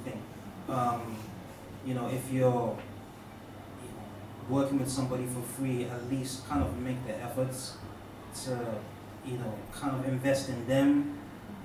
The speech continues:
and, uh, not just use them as an accessory for your brand.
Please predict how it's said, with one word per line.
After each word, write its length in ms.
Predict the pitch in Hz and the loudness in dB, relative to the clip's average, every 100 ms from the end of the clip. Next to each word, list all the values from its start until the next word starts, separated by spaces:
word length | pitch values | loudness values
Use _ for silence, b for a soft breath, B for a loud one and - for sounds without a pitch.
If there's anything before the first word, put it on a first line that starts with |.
| - 127 | -10 -4
and, 260 | 127 127 | -2 2
uh, 140 | 127 127 | 4 6
not 200 | 139 135 | 6 6
just 340 | 127 - - - - - - - - - 131 | 4 2 -4 -10 -12 -12 -12 -10 -10 -6 4
use 240 | 135 123 | 4 4
them 180 | 131 127 | 2 2
as 140 | 127 135 | 2 2
an 80 | |
accessory 460 | 127 - 131 - 135 | 2 2 0 0 -2
for 160 | - 120 | 0 0
your 200 | 120 123 | 2 2
brand. 420 | 120 123 123 123 | 4 2 2 -2